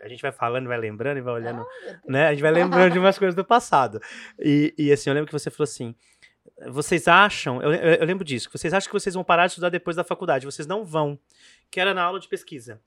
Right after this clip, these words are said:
Speaker 2: Uhum.
Speaker 1: né? E, ah, como um,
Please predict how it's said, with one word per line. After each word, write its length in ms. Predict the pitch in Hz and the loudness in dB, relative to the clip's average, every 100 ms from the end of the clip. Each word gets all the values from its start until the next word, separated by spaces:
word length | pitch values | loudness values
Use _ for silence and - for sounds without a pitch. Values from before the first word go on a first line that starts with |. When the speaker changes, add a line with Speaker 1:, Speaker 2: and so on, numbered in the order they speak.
| - | -20
Speaker 2:
Uhum. 400 | 110 190 175 202 | -18 -16 -18 -14
Speaker 1:
né? 320 | 127 139 170 - _ _ 240 | -4 -2 -2 -6 _ _ -8
E, 500 | 269 330 339 226 - _ _ _ | -2 0 0 -4 -12 _ _ _
ah, 260 | 170 151 - 110 - - _ | -10 -10 -12 -20 -20 -20 _
como 260 | 240 269 | -2 -2
um, 380 | 302 254 220 185 | -2 -2 -4 -4